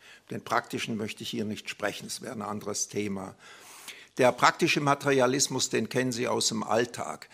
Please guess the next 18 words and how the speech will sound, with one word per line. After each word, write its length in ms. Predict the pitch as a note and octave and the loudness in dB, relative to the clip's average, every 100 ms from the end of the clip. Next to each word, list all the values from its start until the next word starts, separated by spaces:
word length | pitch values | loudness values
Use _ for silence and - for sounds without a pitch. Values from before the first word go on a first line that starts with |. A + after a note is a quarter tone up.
| - - - | -20 -12 -2
Wenn 160 | C3 | 0
jemand 520 | B2+ D#3+ C#3+ C3+ - | 4 4 4 0 -2
möglichst 540 | A2+ C3+ F3+ D3+ B2 - | 2 6 6 4 -2 -2
viel 160 | C#3 | -2
materielle 680 | C3 A#2 - B2 A#2+ B2 B2 | 0 0 -2 -2 2 2 0
Güter 420 | F#2 D3+ F#3 A#2 F2+ | 0 -2 0 0 0
anhäuft, 600 | G#2 G#2+ G#2 B2 - A#2+ | 0 -2 0 0 0 0
weil 160 | A2+ | 0
sie 100 | G#2+ | 0
ihm 100 | G2+ | -4
Spaß 460 | - - B2 C#3 - | -2 4 4 4 0
macht, 280 | B2 - A#2 | -2 -2 -2
also 240 | G#2+ G#2+ | -2 0
wenn 140 | A2+ | 0
er 60 | A2 | 0
ein 60 | G#2+ | 0
großes 460 | A2+ A2+ B2 - | 0 0 2 2
Auto 540 | - A#2+ - A#2+ A#2 | 4 2 2 2 2